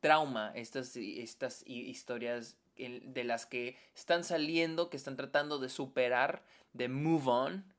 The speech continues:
eh, avanzar con su vida, pero es esta idea de cómo avanzo con mi vida. Y pues el uno encuentra al otro, este...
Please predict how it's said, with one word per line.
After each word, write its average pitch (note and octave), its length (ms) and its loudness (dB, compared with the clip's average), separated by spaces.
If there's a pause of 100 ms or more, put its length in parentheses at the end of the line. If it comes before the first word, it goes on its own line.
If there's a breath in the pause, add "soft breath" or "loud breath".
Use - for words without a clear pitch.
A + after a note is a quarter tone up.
(100)
eh, A2+ 480 -6
avanzar A#2+ 500 0
con E3+ 160 -4
su C3+ 160 -8
vida, A#2+ 380 -4 (400 loud breath)
pero F#3 140 4
es F#3+ 80 2
esta G#3+ 180 -2
idea F#3 300 4
de F3 180 -2
cómo F3+ 320 2
avanzo C#3+ 460 0
con C3 200 -2
mi C3+ 140 -2
vida. D#3+ 400 -2 (320 soft breath)
Y C#4+ 140 4
pues B3 420 6 (220)
el G3+ 100 2
uno G3 220 0
encuentra F3+ 460 2
al D3+ 100 2
otro, D#3 560 2
este... B2 800 -4